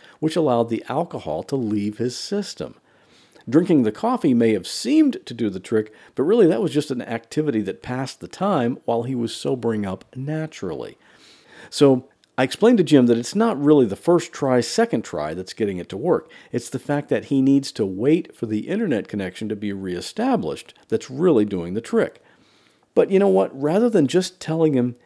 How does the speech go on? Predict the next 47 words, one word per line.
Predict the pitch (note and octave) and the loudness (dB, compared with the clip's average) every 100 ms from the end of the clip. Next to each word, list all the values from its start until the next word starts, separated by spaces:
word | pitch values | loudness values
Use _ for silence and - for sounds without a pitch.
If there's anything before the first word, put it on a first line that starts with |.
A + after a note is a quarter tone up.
| _ | _
"Hey, | C#4+ C#4+ | -2 0
be | E3+ A3 | 0 -2
patient, | - D#4+ C#4+ D#4 - - | 2 4 4 2 0 -4
you | C#3+ | 0
gotta | G#3+ | 2
wait," | A#3 C4+ D#4 - - _ _ _ _ _ _ _ | 4 6 6 4 -2 _ _ _ _ _ _ _
I | C3 C#3 | -4 -2
also | C#3 F#3 - C3+ | 0 0 2 2
solved | - - F3 G#3+ F#3 A#2+ G#2 G#2 - | 0 -2 2 4 6 6 4 -2 -8
the | A2 A2+ | -6 -2
underlying | C3 G3 G3+ A#2+ G2 G#2+ C#3 | 0 2 2 2 2 0 -2
problem. | D3 G#3+ A#3 A#2+ D2 - _ _ _ | -4 -4 -2 -2 -6 -10 _ _ _
I | C#3+ | -6
just | F3+ A#3 - | -2 -4 -2
told | F3 E3+ | 0 0
the | D3+ | -2
computer | - A#2 - A3 C#3+ A#2 | -4 -6 -4 -2 -2 -2
to | - | -4
not | A#2+ B2+ D#3+ F#3+ | -2 -2 -4 -8
turn | - D#3 D#3 | -6 -2 0
off | C3+ B2+ C3+ - | 0 -4 -6 -8
the | A#2 | -8
internet | G#2 F#3 F3 F#2+ - | -6 -4 -2 -4 -6
connection | G#2 F2+ F2 C3 D#3+ - _ | -8 -8 -6 -6 -6 -8 _
when | F#3 | -6
it | G3+ | 0
goes | G3+ G#3 | 2 2
into | A#3 | -2
sleep | A#3 A#3+ C#4 | -4 -2 -2
mode. | A3+ E2+ - - _ _ _ _ _ | -2 -4 -6 -14 _ _ _ _ _
'Cause | - A3 - | -4 -4 -4
really, | G3 B3+ A#3 | -2 0 2
how | F3+ | 2
much | B3+ C4+ - | 2 2 0
power | F#3 G3+ G3+ | -4 -2 -2
or | - C#3+ | 0 2
electricity | C#3+ D#3+ - F#3+ D#3+ C3+ | 2 0 -4 -2 0 0
is | A#2 | 0
it | A2+ | -2
really | C3+ C3+ | 0 0
saving? | - D#3+ G3 D#3+ C2+ | -2 -2 -2 -2 -6
A | |
couple | - E3+ E3 D#3 | -8 -6 0 0
of | - | 0
pennies | - B2+ D#3+ E3 | -4 -2 -2 -4
per | - B2+ | -4 -2
month? | G2+ F#2 F#3+ A#3 | -2 0 0 -2